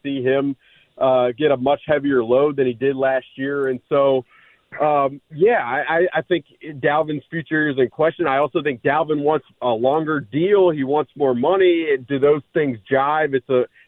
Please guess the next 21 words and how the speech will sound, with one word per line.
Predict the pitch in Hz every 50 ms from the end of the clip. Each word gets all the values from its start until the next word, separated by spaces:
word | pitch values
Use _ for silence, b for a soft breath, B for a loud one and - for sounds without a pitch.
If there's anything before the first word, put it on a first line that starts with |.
| b
do | 160 165
they | 240 -
jive | 131 - 180 185 202 170
with | 147 139
other | 147 151 180 214 214 190
teams | - - 202 202 208 202 160
who | 175 151
might | 147 156 170 170
wanna | 165 147 123
trade | - - - 180 202 196 -
for | 190
Dalvin? | 180 190 185 196 190 190 180
I'm | 156 147 160
not | 165 175 165 - -
really | 156 160 160 151 135 - -
sure | 160 156 147
that's | 139 143 156 - -
the | 156 143
case | - 170 147 139 -
either. | - 160 175 185 180 180 165 -
So | - 170 156 156 147 135